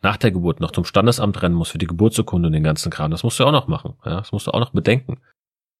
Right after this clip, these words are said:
Einkaufsliste, ähm, und für, für einfach Sachen nach der Geburt, dass ihr schon mal ein paar Sachen zu Hause habt. Ja, jetzt nix ganz Frisches, was total vergeht, weil wenn ihr jetzt eine Woche oder drei, vier, fünf Tage im Krankenhaus bleibt,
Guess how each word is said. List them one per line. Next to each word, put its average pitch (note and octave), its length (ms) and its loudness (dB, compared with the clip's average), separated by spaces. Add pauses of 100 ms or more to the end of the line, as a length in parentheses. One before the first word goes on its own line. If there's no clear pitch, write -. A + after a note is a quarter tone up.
(600)
Einkaufsliste, G2 880 0
ähm, E2+ 260 -2
und - 540 -8
für, F2 400 0
für F2 200 0
einfach - 220 0
Sachen F#2+ 320 0
nach F2+ 240 0
der F2+ 180 0
Geburt, F2 360 0
dass F2+ 120 -2
ihr F2+ 60 0
schon F#2 140 0
mal F2 200 0
ein - 120 -10
paar G#2 180 2
Sachen G#2+ 240 4
zu G2+ 180 0
Hause G#2 360 2
habt. D2+ 220 -2 (520)
Ja, D#2 80 0
jetzt E2+ 280 0
nix - 320 -2
ganz F#2 220 2
Frisches, - 420 0
was F2 100 0
total F2+ 280 0
vergeht, E2+ 380 2
weil D#2 100 2
wenn D#2 140 4
ihr E2 60 4
jetzt - 240 -2
eine D#2+ 140 2
Woche D#2+ 200 2
oder D2 220 2
drei, D2+ 260 0
vier, D2+ 160 0
fünf E2 240 -4
Tage D#2 220 0
im D2 80 -6
Krankenhaus F2+ 360 -4
bleibt, - 300 0